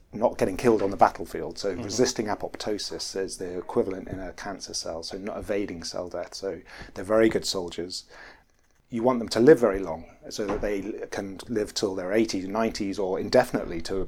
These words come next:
Speaker 1: become immortalized. So, um, a bit like Achilles, you know, so that they can, um, go on fighting forever. And as they build up this army that is, um, growing in this area, uh, he-, you're in the analogy in your body, it obviously has to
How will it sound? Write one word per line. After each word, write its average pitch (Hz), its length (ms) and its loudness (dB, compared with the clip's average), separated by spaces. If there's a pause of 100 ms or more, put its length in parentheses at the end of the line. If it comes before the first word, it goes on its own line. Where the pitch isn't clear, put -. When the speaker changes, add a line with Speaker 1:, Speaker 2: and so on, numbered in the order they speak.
Speaker 1:
become 98 260 -6
immortalized. 95 840 -2
So, 90 400 -8 (460)
um, 95 280 -10
a 85 60 -16
bit - 180 -8
like 95 200 -6
Achilles, 90 580 -6
you 90 60 -10
know, 90 140 -10
so 101 180 -6
that 98 120 -4
they 98 140 -4
can, 95 320 -10 (320)
um, 90 320 -10
go 107 160 4
on 110 160 2
fighting 101 500 -2
forever. 90 480 -6 (280)
And 120 120 2
as 120 140 8
they 123 100 8
build 139 360 12
up 117 160 8
this - 180 0
army 117 420 4
that 95 220 -4
is, - 220 -2 (100)
um, 101 280 -8 (260)
growing 110 460 4
in 101 160 -6
this - 380 -6 (220)
area, 104 720 4
uh, - 20 -6
he-, 98 640 -4
you're 98 100 -6
in 95 80 -6
the 98 80 -6
analogy 98 380 -2
in 98 80 -4
your 87 160 -6
body, 110 420 0 (580)
it 131 60 2
obviously 113 300 6
has 101 260 4
to 98 220 0